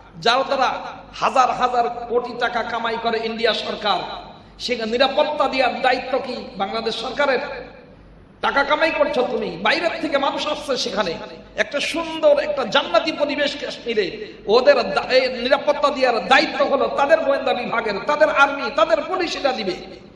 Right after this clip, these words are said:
কিন্তু তাদের নিজের সাংবাদিকরা বলছে, হঠাৎ করে পুলিশ নাই হয়ে গেল, এক কিলোমিটার দূরে আর্মি,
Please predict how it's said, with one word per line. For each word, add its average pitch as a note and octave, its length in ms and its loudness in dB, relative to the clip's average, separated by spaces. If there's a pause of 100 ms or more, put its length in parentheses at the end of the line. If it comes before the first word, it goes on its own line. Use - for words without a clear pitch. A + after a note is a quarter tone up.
(320)
কিন্তু A3 180 4
তাদের B3 380 2
নিজের C4 280 4
সাংবাদিকরা D4 720 0
বলছে, A#3+ 720 0 (160)
হঠাৎ D4+ 240 4 (120)
করে C4 200 4
পুলিশ C#4 480 -4
নাই A#3 180 -2
হয়ে F#3+ 240 -4
গেল, E3 220 -6 (720)
এক D4 140 2 (100)
কিলোমিটার D#4+ 520 2
দূরে C#4+ 180 2
আর্মি, B3+ 400 -2